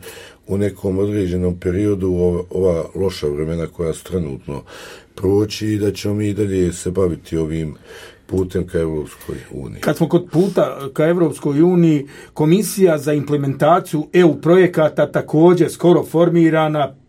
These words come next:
Speaker 2: prikačena ili pripojena, čini mi se,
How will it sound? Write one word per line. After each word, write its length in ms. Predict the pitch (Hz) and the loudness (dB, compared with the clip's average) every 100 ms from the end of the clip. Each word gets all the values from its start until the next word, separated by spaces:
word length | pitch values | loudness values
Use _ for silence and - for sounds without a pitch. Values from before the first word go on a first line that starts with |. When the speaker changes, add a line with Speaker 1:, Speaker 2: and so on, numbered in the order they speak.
| _ | _
Speaker 2:
prikačena 640 | 160 170 175 151 143 143 135 | -2 0 0 0 -2 -4 -4
ili 260 | 139 139 - | -4 -6 -2
pripojena, 840 | 147 170 170 170 156 151 147 135 - - - - | 0 2 4 2 4 0 -2 -6 -8 -20 -20 -4
čini 340 | 156 165 160 | 0 2 2
mi 180 | 147 143 | 0 -4
se, 260 | - 151 | -2 -2